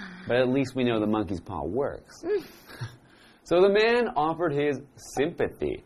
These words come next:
Speaker 2: Mm-hmm.
Speaker 1: Sympathy means to have a feeling of sadness for someone else. So to have sympathy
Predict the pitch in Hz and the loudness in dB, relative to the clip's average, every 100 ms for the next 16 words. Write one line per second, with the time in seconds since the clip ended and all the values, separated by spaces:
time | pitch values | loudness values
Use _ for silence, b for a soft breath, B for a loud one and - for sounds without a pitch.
0 | 190 185 202 175 277 311 196 220 202 B | -10 -8 -4 0 2 2 2 4 4 B
1 | - 131 147 156 170 - 156 143 - - | 0 2 4 4 2 2 2 2 -2 -18
2 | _ - - 151 160 160 - 196 220 226 | _ -20 -4 2 2 2 0 0 2 2
3 | 180 127 - 185 220 156 147 175 - - | 0 -2 0 2 2 2 2 0 -8 -20
4 | - - 170 208 208 - - 170 156 156 | -8 0 2 2 -2 -8 -6 -2 2 2
5 | 143 - 110 135 76 - 139 147 170 170 | 0 0 0 0 -2 -2 0 2 2 0
6 | B B - 175 175 180 180 170 | B B -4 0 2 2 2 0